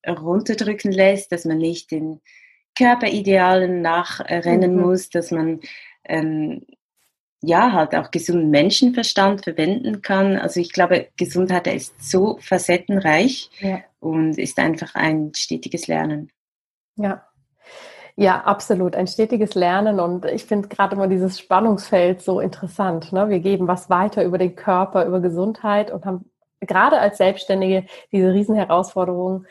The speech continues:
Speaker 2: wie kümmern wir uns
Speaker 1: Mhm.
Speaker 2: um uns selbst? Und ich hatte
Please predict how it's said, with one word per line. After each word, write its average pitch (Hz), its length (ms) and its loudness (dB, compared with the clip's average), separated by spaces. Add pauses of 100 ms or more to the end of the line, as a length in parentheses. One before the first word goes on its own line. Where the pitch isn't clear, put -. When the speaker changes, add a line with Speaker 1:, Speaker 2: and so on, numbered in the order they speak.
(220)
Speaker 2:
wie 196 120 -4
kümmern 196 320 -2
wir 185 120 2
uns 170 100 -4
Speaker 1:
Mhm. 156 80 -4
Speaker 2:
um 175 140 -2
uns 175 160 -6
selbst? 208 480 2 (340)
Und 180 80 -4
ich 180 160 -6
hatte 180 320 0